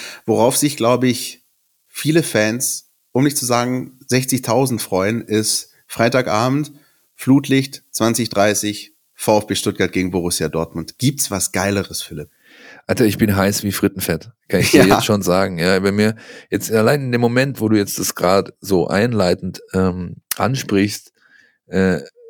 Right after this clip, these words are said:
Speaker 2: äh, spüre ich diesen Kitzel im, im Nacken und auf dem Handrücken. Diese kleinen Härchen, ähm, haben sich kurz aufgerichtet. Ich bin zum ersten Mal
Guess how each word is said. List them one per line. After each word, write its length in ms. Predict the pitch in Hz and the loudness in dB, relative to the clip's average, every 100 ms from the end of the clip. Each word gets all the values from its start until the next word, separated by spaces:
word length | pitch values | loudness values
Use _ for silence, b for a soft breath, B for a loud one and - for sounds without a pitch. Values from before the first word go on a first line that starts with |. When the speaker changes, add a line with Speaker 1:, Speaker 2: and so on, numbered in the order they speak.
| - | -8
Speaker 2:
äh, 160 | 90 104 | -6 -4
spüre 220 | - 110 | 2 2
ich 80 | 110 | 2
diesen 260 | 101 87 | -2 -2
Kitzel 560 | - 110 - 90 87 - | -4 -4 -2 0 0 -2
im, 320 | 90 90 87 | -6 -6 -6
im 160 | 82 92 | -6 -2
Nacken 320 | 95 110 101 | -2 -2 -4
und 100 | 87 | 0
auf 160 | 82 - | -2 -2
dem 120 | 98 | -4
Handrücken. 460 | 113 98 90 92 | -4 -2 -2 -2
Diese 180 | 92 95 | -4 -4
kleinen 300 | 95 107 120 | -2 0 0
Härchen, 580 | 107 110 123 113 95 90 | 2 2 2 0 -2 -2
ähm, 720 | 82 87 87 87 90 90 69 - | 0 0 0 -2 -8 -12 -16 -4
haben 160 | 107 104 | -2 0
sich 120 | 104 | 2
kurz 180 | 123 - | 0 2
aufgerichtet. 800 | 90 107 - - 95 - - _ B B B B B B B B B _ _ | 2 2 -2 -4 -4 -2 -4 _ B B B B B B B B B _ _
Ich 360 | 110 113 - - - | 0 0 -2 -12 -18
bin 480 | 104 101 123 160 - _ | -10 0 2 2 -6 _
zum 300 | - 113 107 | -4 -2 -2
ersten 520 | - 127 180 - 147 | 0 2 2 0 -2
Mal 540 | 123 107 110 127 87 | 2 2 4 2 0